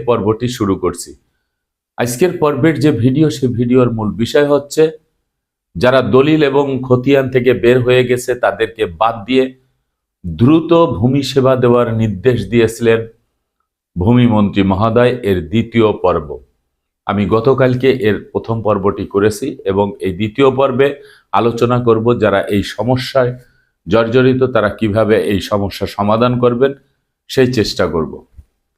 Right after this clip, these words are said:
তাই ভিডিওটি না টেনে সম্পূর্ণ ভিডিওটি দেখার জন্য অনুরোধ রইল। আর ভিডিওটি দেখার পরে যদি ভালো লাগে, মন চায়, লাইক, কমেন্টস করবেন, শেয়ার করবেন। আর আমাদের চ্যানেলটি যদি ভালো লাগে,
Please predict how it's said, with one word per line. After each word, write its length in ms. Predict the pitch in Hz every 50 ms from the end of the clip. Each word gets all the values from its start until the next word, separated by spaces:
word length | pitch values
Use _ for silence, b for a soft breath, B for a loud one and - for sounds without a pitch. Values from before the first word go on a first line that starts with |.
| _ _ _ _ _ _ -
তাই 100 | 135 135
ভিডিওটি 420 | 123 143 151 147 160 160 156 160 156
না 120 | 156 151 151
টেনে 260 | 156 156 151 156 156
সম্পূর্ণ 500 | - - 127 131 131 127 131 147 143 143 139 123
ভিডিওটি 460 | 92 104 120 120 127 123 120 123 120
দেখার 340 | 95 101 110 110 - 120 113 107
জন্য 160 | 110 113 110 110
অনুরোধ 340 | 107 107 110 107 117 120 117
রইল। 220 | 117 120 123 127 135 - -
আর 120 | - 95 85
ভিডিওটি 460 | 80 104 104 90 98 95 92 - 92
দেখার 340 | 90 92 101 98 - - 120 123
পরে 220 | - 123 113 113
যদি 220 | 104 110 104 98 101
ভালো 240 | 92 92 104 107 107
লাগে, 220 | 107 107 104 98 98
মন 200 | 95 101 104 101 87
চায়, 220 | - - 117 123 123 b b b b b b b b _ -
লাইক, 220 | 104 110 117 123 127
কমেন্টস 300 | 123 131 123 127 123 123
করবেন, 320 | - - 117 113 110 117 117 113
শেয়ার 260 | - - 113 110 107
করবেন। 320 | 101 117 113 113 117 120 123 127 b b b b b _ -
আর 80 | 107 107
আমাদের 300 | 107 110 113 107 107 104 107
চ্যানেলটি 400 | 107 107 104 110 110 101 90 107
যদি 220 | 95 104 107 101 104
ভালো 260 | 90 87 104 107 120
লাগে, 260 | 131 131 127 123 135